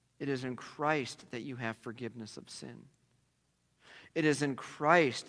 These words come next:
that you have a resolution to your guilt. It is in Christ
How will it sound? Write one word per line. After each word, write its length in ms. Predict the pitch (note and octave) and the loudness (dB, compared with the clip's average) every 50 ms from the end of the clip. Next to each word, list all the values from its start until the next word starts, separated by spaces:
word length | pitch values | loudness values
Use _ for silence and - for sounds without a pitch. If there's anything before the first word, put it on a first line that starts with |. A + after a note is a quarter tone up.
| - | -6
that 140 | C#3 C3+ B2+ | -6 -4 -4
you 120 | D3 C3+ B2 | -2 -4 -2
have 240 | C3 C3 B2 A#2+ | 0 2 2 0
a 60 | A#2+ A#2 | 0 -2
resolution 800 | A2+ A#2 B2 B2 A#2 B2+ A#2+ A#2 A#2+ B2 B2 - - B2+ A#2+ A2+ | -2 -2 -2 -2 -2 -2 -2 -2 -2 -4 -4 -4 -6 -6 -6 -8
to 320 | - - C3+ A#2+ A2+ G#2+ - - - _ _ _ _ _ _ _ _ _ _ _ _ _ _ _ - | -8 -8 -6 -6 -6 -6 -8 -12 -20 _ _ _ _ _ _ _ _ _ _ _ _ _ _ _ -10
your 140 | A#2+ A#2+ A#2 | -8 -6 -6
guilt. 500 | G#2+ - B2 A#2+ B2 A#2 - - - - - - _ _ _ _ _ _ _ _ _ _ _ _ _ _ _ _ _ _ _ _ _ _ _ _ _ _ _ - - - - - - | -4 -2 0 0 0 0 -2 -8 -14 -14 -16 -20 _ _ _ _ _ _ _ _ _ _ _ _ _ _ _ _ _ _ _ _ _ _ _ _ _ _ _ -20 -20 -20 -12 -6 -2
It 100 | C#3+ C#3+ | 2 2
is 180 | D3 C3+ A2+ | 2 2 2
in 160 | C#3 C3+ C3 A#2+ | 2 0 0 -2
Christ 800 | - - - - C#3+ D3 E3 E3 C#3+ A2+ - - - - - | -6 -10 -6 -2 2 4 4 4 4 2 -2 -6 -8 -10 -14